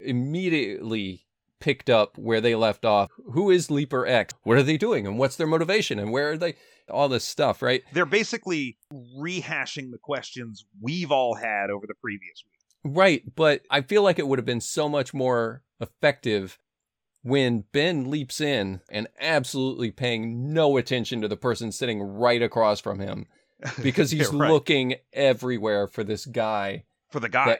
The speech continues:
Speaker 1: That, for the
Speaker 2: Yeah.
Speaker 1: guy. Like, you know, that's what he's like, wh-, like, who was that? Where is he? Is he here? What does he want? Does he see me?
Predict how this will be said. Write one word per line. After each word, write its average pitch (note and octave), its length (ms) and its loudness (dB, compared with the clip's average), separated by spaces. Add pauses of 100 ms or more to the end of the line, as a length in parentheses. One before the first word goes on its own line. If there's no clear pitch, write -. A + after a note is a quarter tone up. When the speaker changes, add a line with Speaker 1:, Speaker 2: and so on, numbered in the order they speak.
(180)
Speaker 1:
That, B2 140 -16
for D3 120 0
the B2 100 2
Speaker 2:
Yeah. D3+ 340 4
Speaker 1:
guy. A#2 60 -6
Like, C3 260 2
you D3 100 0
know, D3 220 4
that's B2+ 220 2
what C#3 140 2
he's C3 200 -6
like, A2+ 220 2
wh-, G#2+ 500 -12
like, A2 440 -2
who - 240 -6
was C3+ 420 4
that? B2+ 340 4 (640)
Where G#2+ 320 2
is C#3 280 2
he? B2+ 340 -6 (200)
Is A2+ 220 -6
he G#2 120 -10
here? C#3 580 -2 (200)
What A2 140 -4
does G2 140 -6
he G#2+ 140 -6
want? A#2+ 460 0 (260)
Does G2+ 180 -2
he G#2+ 100 -6
see C3+ 360 -2
me? G2+ 260 -4